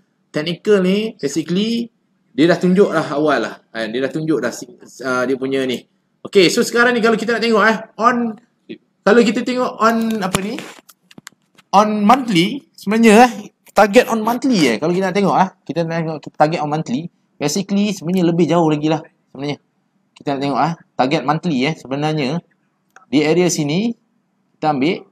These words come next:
mungkin dekat area tiga puluh dua ribu ni lah lebih kurang.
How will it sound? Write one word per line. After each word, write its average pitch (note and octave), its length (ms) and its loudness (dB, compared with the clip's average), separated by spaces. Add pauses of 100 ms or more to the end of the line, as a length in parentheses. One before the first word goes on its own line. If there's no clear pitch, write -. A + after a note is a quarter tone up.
(1500)
mungkin E3+ 560 -4 (640)
dekat C3+ 320 -2
area D3 240 -2
tiga D3 240 -4
puluh D3 160 -2
dua D3+ 260 -2 (220)
ribu C#3 240 -4
ni C3+ 80 -6
lah D3+ 80 -4
lebih B2+ 240 -6
kurang. C#3 240 -2